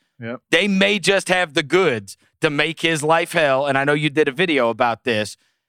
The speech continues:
Speaker 2: They got a bunch of Rottweilers on that team. I kept saying, "This is the team I don't want to see." I think they're gonna give 'em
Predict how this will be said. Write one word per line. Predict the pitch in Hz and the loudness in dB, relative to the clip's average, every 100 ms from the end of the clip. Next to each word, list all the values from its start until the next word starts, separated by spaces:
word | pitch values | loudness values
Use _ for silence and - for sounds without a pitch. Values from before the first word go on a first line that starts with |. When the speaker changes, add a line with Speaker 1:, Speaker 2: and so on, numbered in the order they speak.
| _ _ | _ _
Speaker 2:
They | 143 | -2
got | 165 170 | 2 2
a | 143 | 2
bunch | 117 104 180 180 | -2 0 0 2
of | 170 | 0
Rottweilers | 143 175 185 180 180 175 175 160 | 2 0 2 0 0 0 -2 0
on | 165 165 | 0 0
that | 165 - | -2 -2
team. | 170 165 160 127 | -4 -2 -2 -2
I | 120 | -2
kept | 156 - | -2 -4
saying, | - 160 165 165 | 0 0 0 0
"This | 139 139 | -2 -2
is | 135 | -4
the | 139 | -4
team | - 180 | -2 0
I | 147 | 0
don't | 131 143 160 | 0 -2 0
want | 156 156 | -2 0
to | |
see." | 143 175 175 180 175 _ _ _ _ - | 0 0 0 0 -4 _ _ _ _ -4
I | - | -2
think | - 165 | -2 -2
they're | 160 147 | 0 0
gonna | 151 139 | 0 -2
give | 156 160 | 0 0
'em | 165 160 | 0 -4